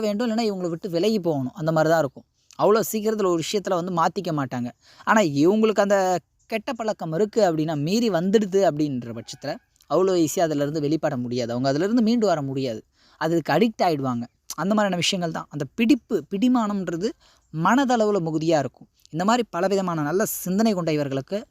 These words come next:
இந்த ஆண்டுல நிச்சயம் நல்ல வாழ்க்கை துணை அமையும் வாய்ப்பு கண்டிப்பா உண்டு. வாழ்க்கை துணையுடன் சிறிதேனும் உரசல் இருந்தா நிச்சயமா அது சரியாகும்.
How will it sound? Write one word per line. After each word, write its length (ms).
இந்த 220
ஆண்டுல 240
நிச்சயம் 360
நல்ல 220
வாழ்க்கை 360
துணை 240
அமையும் 340
வாய்ப்பு 380
கண்டிப்பா 480
உண்டு. 200
வாழ்க்கை 400
துணையுடன் 480
சிறிதேனும் 580
உரசல் 380
இருந்தா 240
நிச்சயமா 500
அது 180
சரியாகும். 500